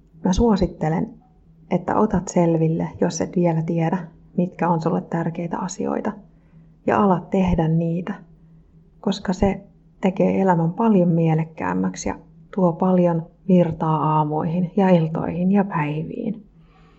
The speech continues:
Ihan vaikka pienetkin muutokset voi tuntua tosi isoilta, ja joskus elämässä on hyvä pitää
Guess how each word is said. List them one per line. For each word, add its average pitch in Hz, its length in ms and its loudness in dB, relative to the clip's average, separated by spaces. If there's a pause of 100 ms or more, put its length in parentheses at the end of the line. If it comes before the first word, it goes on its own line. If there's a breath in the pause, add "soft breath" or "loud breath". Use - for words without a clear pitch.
(640 soft breath)
Ihan 196 300 0
vaikka 180 500 -2 (320 loud breath)
pienetkin 185 500 6
muutokset 165 680 0
voi 160 340 0 (100)
tuntua 160 400 2
tosi 170 440 -4
isoilta, 175 460 -2 (580)
ja 170 60 0
joskus 170 640 -4 (640 soft breath)
elämässä 160 580 2 (680 soft breath)
on 175 260 6
hyvä 175 240 4
pitää 165 480 -6